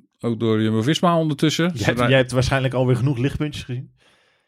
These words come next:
Speaker 1: Nou ja, dat, dat, daar moet ik het eigenlijk van hebben. Ik bedoel, ehm, de, de ploeg heeft natuurlijk nog vrij weinig, eh, k-, vrij weinig gekoers sowieso. In vergelijking met veel andere ploegen.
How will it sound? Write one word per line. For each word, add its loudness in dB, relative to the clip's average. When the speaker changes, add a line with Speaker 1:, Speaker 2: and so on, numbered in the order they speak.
Speaker 1:
Nou 6
ja, 6
dat, 2
dat, 2
daar 6
moet 8
ik 2
het -2
eigenlijk 2
van 2
hebben. 6
Ik 2
bedoel, 2
ehm, 2
de, -10
de -10
ploeg -2
heeft 0
natuurlijk -8
nog -16
vrij 4
weinig, 2
eh, 0
k-, -8
vrij -2
weinig 4
gekoers 0
sowieso. 4
In -4
vergelijking 0
met -2
veel -2
andere 2
ploegen. 2